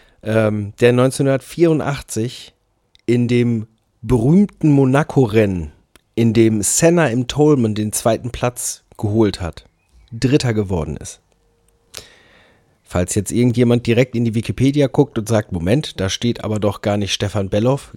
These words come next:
ganz genau. Ähm, denn das komplette Tyrrell-Team wurde neunzehnhundertvierundachtzig aufgrund der Anschuldigung, dass untergewichtige Fahrzeuge eingesetzt worden sind, von der Saison ausgeschlossen.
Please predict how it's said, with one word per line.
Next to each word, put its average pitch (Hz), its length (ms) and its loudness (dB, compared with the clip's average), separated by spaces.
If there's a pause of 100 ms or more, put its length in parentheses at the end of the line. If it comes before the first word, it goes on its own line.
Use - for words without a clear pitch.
ganz 98 240 -6
genau. 95 400 0 (1200)
Ähm, 104 440 -2 (140)
denn 135 280 4 (100)
das - 180 -4
komplette 131 720 -4 (120)
Tyrrell-Team 127 720 0 (760)
wurde 120 400 0
neunzehnhundertvierundachtzig 117 1600 -2
aufgrund 120 340 0
der - 120 2
Anschuldigung, 123 520 0
dass 110 140 0
untergewichtige 123 720 -2
Fahrzeuge 120 500 0
eingesetzt 95 540 -4
worden 95 200 -2
sind, 104 160 -4
von 110 180 -2
der 107 100 0
Saison 107 360 -4
ausgeschlossen. - 640 -10